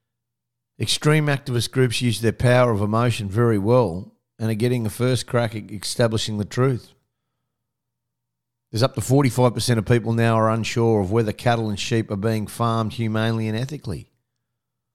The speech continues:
So why can't we build trust from within? Instead, we've got the R S P C A who are making these rules and a government that doesn't care. You want to talk about worry?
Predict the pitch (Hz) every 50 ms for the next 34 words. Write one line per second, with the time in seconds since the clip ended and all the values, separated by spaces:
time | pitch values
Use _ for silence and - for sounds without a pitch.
0 | _ _ _ _ _ _ _ _ _ _ _ _ - - 131 127 120 120 131 143
1 | 135 - - 143 131 120 120 123 127 117 113 120 117 110 - - 127 127 123 113
2 | 104 - - - - 113 107 104 104 98 113 131 127 95 - - _ _ _ _
3 | _ _ _ _ _ _ _ _ _ _ _ _ _ _ _ - 120 120 - -
4 | - - 151 156 147 117 101 95 101 110 110 101 90 117 110 85 110 117 113 123
5 | 135 135 127 120 110 - - 113 107 101 - - 104 104 101 95 87 85 95 113
6 | 110 107 104 107 107 104 101 98 - - - 95 95 95 95 95 95 101 107 104
7 | 92 95 95 92 98 104 104 95 80 87 92 92 87 78 71 76 73 69 - -
8 | _ _ _ _ _ _ _ _ _ _ _ _ _ _ _ _ _ _ _ _
9 | - 113 113 117 117 117 113 113 107 85 117 120 131 127 120 110 101 95 90 101
10 | 92 - 113 110 104 113 - - - 123 131 143 127 76 - - _ _ _ _
11 | _ _ _ _ _ _ _ _ _ _ _ _ _ _ _ _ _ _ _ _
12 | _ _ _ _ _ _ _ _ _ _ _ _ _ _ _ _ - 110 117 143
13 | 147 131 - 139 131 123 117 113 107 80 80 85 101 110 135 180 202 196 185 156